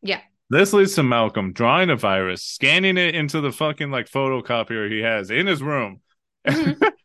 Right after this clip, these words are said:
Speaker 2: And a computer program called Kilocon makes it a real virus. They send it into, like, cyberspace.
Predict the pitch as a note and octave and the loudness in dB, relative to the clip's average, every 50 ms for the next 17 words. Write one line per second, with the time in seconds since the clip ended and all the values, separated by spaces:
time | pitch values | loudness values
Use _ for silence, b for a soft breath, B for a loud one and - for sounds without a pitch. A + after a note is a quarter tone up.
0 | _ - D#3+ D3 C#3+ C3+ - C#3 A2 - F#3+ G#3+ G3 G3 F#3+ - C#3 C3 A#2+ A2 | _ -4 -4 -2 -2 -4 -4 -6 -4 -2 -2 -2 -2 -2 -4 -2 -4 -4 -4 -4
1 | A#2 A#2 A2+ A2+ G#2 - B2 A#2+ A#2 - - F3 F#3+ E3+ C#3+ A#2+ G#2+ - - G#2 | -4 -4 -6 -6 -6 -6 -6 -6 -6 -4 -2 0 0 0 0 -2 -4 -4 -6 -8
2 | G2 F#2+ F#2 G2 G#2+ - _ _ _ _ _ _ _ _ - G#2 G#2 A2 B2+ D3+ | -6 -6 -8 -10 -12 -16 _ _ _ _ _ _ _ _ -10 -4 0 2 2 2
3 | D3+ - - F3+ D3+ D3 C3+ C3+ C3 A#2+ G#2+ A2 G#2 F#2+ F#2+ F#2 F#2 F#2+ F#2 - | 2 0 -2 -2 0 0 0 0 -2 -2 -2 -2 0 0 0 -2 -4 -6 -8 -10
4 | - _ _ _ _ _ _ _ _ _ _ _ _ - G#2 G2 B2+ B2+ B2 A2+ | -16 _ _ _ _ _ _ _ _ _ _ _ _ -14 -6 -2 0 0 0 0
5 | G2 _ _ _ _ _ _ - - - - F3 F#3+ G#3 G3+ G#3+ G#3 G3+ G3+ F#3+ | -4 _ _ _ _ _ _ -16 -12 -4 0 2 2 2 2 0 0 0 -2 -2
6 | F#3 F#3 E3 D#3+ D#3 D3 - _ _ - - - D#3+ D3 C3+ A2+ B2 - - - | -2 0 0 0 -2 -2 -4 _ _ -8 -2 0 0 0 0 -2 -6 -12 -10 -8
7 | B2 A2+ G#2+ G#2 - | -8 -6 -6 -6 -10